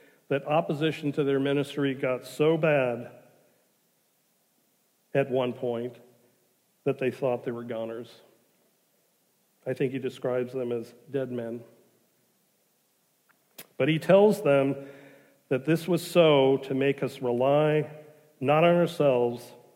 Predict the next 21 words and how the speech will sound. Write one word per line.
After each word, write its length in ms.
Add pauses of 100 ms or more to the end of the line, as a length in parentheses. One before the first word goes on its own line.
(880)
but 120
on 200
God, 480 (440)
who 100
raises 520
the 100
dead. 400 (3750)
Brothers 300
and 120
sisters, 460
we 120
walk 360
by 140
faith. 420 (1400)
Do 100
not 260
put 140
your 120
trust 460
in 80
yourself, 640